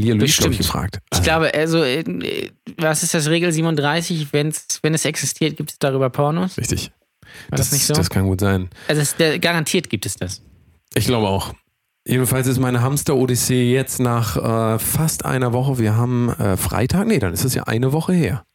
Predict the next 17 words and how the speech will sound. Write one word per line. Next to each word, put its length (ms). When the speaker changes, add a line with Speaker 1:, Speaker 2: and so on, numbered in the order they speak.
Speaker 1:
Ist 120
genau 340
eine 220
Woche 180
her. 160
Speaker 2:
Die 220
Hamster-Odyssee. 1000
Speaker 1:
<laughs> 1300
Speaker 2:
Jetzt 200
Speaker 1:
Präsentiert 440
von 180
Speaker 2:
bei 120
Speaker 1:
Ex-Hamster. 680
Speaker 2:
R 200
T 340
L. 320
Speaker 1:
Hm. 300